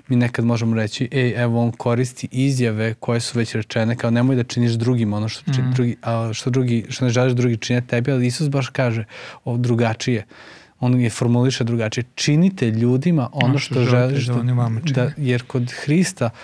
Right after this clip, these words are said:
Speaker 1: u svemu postoji taj momenat, a, aktivnosti, koji za njega je, kod Hrista je ljubav uvek aktivna. Nikad nije ono, ono, „Ej, pomeri se, nemoj drugima”. Ne, on kaže, „Ne, ne, idi kod drugoga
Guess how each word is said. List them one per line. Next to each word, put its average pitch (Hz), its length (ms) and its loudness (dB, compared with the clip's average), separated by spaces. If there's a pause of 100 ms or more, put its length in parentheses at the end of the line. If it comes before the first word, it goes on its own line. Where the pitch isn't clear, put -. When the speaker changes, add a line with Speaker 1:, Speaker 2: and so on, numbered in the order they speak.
(220)
Speaker 1:
u 127 120 -2
svemu 131 500 2
postoji 117 680 0 (380)
taj 113 180 0
momenat, 113 640 0
a, 110 260 -6
aktivnosti, 117 840 -4 (320)
koji 123 160 -2
za 120 140 -2
njega 135 300 2
je, 160 160 0 (180)
kod - 180 -6
Hrista 156 400 -2
je 113 60 2
ljubav 123 380 0
uvek 131 420 -2
aktivna. - 540 -4
Nikad 123 360 -2
nije 127 220 4
ono, 117 320 0 (260)
ono, 117 260 -2
„Ej, 143 140 0
pomeri 151 400 2
se, 123 140 -4
nemoj 127 240 2
drugima”. 131 280 0
Ne, 120 100 2
on 139 80 2
kaže, 135 180 0
„Ne, 151 200 4
ne, 143 160 2
idi 131 240 0
kod 120 180 -2
drugoga 120 400 0